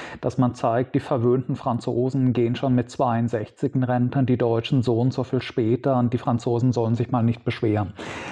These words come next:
Die bisherige Regelung bedeutete, dass man mit zweiundsechzig Jahren abschlagsfrei in Rente gehen konnte, wenn man zu diesem Zeitpunkt zweiundvierzig Jahre berufstätig war und eingezahlt hat,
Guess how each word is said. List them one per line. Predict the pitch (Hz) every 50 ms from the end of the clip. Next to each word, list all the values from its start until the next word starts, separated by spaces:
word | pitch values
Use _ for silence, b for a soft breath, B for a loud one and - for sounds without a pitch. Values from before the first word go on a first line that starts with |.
| B B B -
Die | 127
bisherige | 117 123 120 - - 123 110 120 - 151 135 131 139 120
Regelung | 127 117 120 135 151 147 139 135 -
bedeutete, | 131 - 120 104 104 117 - - 131 - 131 123 120 - - - _ - - _ _ _ _ - - -
dass | 131 113 135 117 107 - -
man | 156 139 123 B B B B B
mit | - 135 127 131 -
zweiundsechzig | - - - 131 123 123 127 131 131 120 - 117 117 123 - - - - 151 120 -
Jahren | 131 123 113 113 117 120 120 117 - - _ _ _ -
abschlagsfrei | - 147 - - - - - - 135 120 110 113 - - - - - 135 123 120 120 123
in | - 135 131
Rente | 131 123 127 117 123 - - 139
gehen | 120 127 123 120 127
konnte, | - - 135 131 131 131 - 147 B B B B B B
wenn | 110 104 101 101 123 113 123 165 170 165
man | 156 139 127 123 131
zu | - - 127
diesem | 113 139 131 143 165 147 -
Zeitpunkt | - - 131 107 117 135 - - - 147 139 - -
zweiundvierzig | - - 131 120 113 117 123 135 131 - 147 131 131 131 - - 147 123 -
Jahre | 135 117 113 120 120 117
berufstätig | 110 131 120 - 147 151 151 - - - 131 117 113 127 - -
war | 120 117
und | 120 - -
eingezahlt | 117 127 139 135 131 120 - - 113 - - - - -
hat, | - -